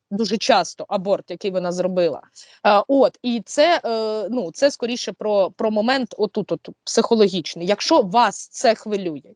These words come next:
якщо так сталося, що ви вимушені були зробити аборт, і це вас з-, зжере, це вас хвилює, краще допомогти живим дітям,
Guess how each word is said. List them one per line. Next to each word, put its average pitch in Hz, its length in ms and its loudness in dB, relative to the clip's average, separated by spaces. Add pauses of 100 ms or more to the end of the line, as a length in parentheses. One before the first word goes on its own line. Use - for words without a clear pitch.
(100)
якщо 202 340 -2
так 254 200 -2
сталося, 190 540 -2
що - 160 -10
ви 208 140 -2
вимушені 233 540 -2
були 202 220 -2
зробити 196 380 0
аборт, 175 340 0 (380)
і 233 80 4
це 269 300 4
вас 190 360 -2
з-, 190 280 -8
зжере, 180 480 0
це 277 240 2
вас 233 240 0
хвилює, 190 520 -4 (760)
краще 277 460 2
допомогти 233 720 -6
живим 202 640 -2
дітям, 208 520 -4